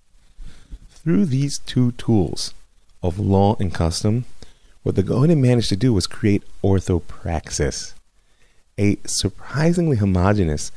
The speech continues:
religious identity founded on a uniformity of action. The Jews will become those who practice Judaism. That is,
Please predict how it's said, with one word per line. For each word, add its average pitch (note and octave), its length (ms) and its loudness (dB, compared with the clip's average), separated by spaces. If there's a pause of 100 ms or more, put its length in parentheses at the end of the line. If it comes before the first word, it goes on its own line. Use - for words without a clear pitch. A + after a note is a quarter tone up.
(380)
religious A#2+ 800 0
identity F2+ 720 -2 (500)
founded C#3 520 0
on D#2+ 340 0 (180)
a G2+ 60 0
uniformity G2 960 0
of F2 140 -4 (100)
action. D#2 480 -4 (1400)
The A2 80 -2
Jews E3 500 4
will B2 140 0
become A#2 640 0 (300)
those G2+ 320 4
who C3 140 0
practice F#2 600 0 (460)
Judaism. F#2+ 580 2 (1300)
That A2 160 0
is, G2 260 2